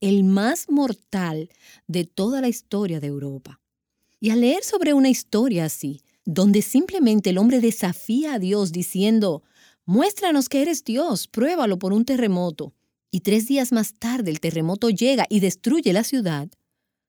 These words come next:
uno se pregunta, ¿sería un acto de Dios en respuesta directa al reto expresado en el periódico? Bueno, quiero prontamente decir que nosotros no podemos comprender el corazón de Dios, ni sus pensamientos, ni sus caminos.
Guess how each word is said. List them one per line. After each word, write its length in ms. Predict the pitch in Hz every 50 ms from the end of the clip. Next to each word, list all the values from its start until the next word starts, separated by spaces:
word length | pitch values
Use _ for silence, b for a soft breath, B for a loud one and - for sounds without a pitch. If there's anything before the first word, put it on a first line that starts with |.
| _ _ _ _ _ _ _
uno 260 | - 311 370 349 294
se 140 | - - 175
pregunta, 680 | - 165 160 156 165 220 254 262 240 - - 135 - _ _ _ _ _ _ _ _ _ _ _ _ _ _ _ _
¿sería 440 | - - - 185 175 208 269 339 311
un 140 | 269 226 220
acto 320 | 233 254 247 - 269 247
de 160 | 214 190 175
Dios 680 | 156 165 170 180 202 233 269 285 - - - - - _ _ _ -
en 160 | 185 180 180
respuesta 540 | 180 160 - - - 180 185 - - 269 247
directa 480 | 226 190 165 190 254 269 _ - 240
al 220 | - - 170 165 147
reto 340 | - 185 202 226 220 -
expresado 800 | 254 - - - - - 151 - - 175 190 247 262 262 254 - -
en 120 | 180 175
el 100 | 165 156
periódico? 800 | - 156 151 175 226 285 311 277 175 143 131 - - 143 135 - _ _ _ _ _ _ _ _ _ _
Bueno, 480 | - 160 190 226 247 226 165 147 135 - _ _ _ _ _ _ _ _ _ _ _ _ _ -
quiero 300 | - 277 349 427 480 302
prontamente 600 | 247 240 277 302 285 302 247 226 233 240 247 226
decir 280 | 190 180 - 220 208
que 140 | 190 - 185
nosotros 380 | 180 175 185 202 214 262 262 247
no 100 | 233 233
podemos 420 | - 220 180 185 208 220 180 160
comprender 540 | - - 165 156 165 160 156 160 185 208 185
el 80 | 156 147
corazón 520 | - 156 143 147 139 - - 185 202 202
de 140 | 170 147 135
Dios, 480 | 139 135 143 143 135 - - - - _
ni 200 | - 175 190 220
sus 220 | 214 - 226 - -
pensamientos, 720 | 202 190 180 - 175 165 170 175 202 240 254 247 262 233
ni 100 | - 269
sus 260 | 269 - - 277 - -
caminos. 680 | 262 262 240 233 240 247 226 170 139 143 - - -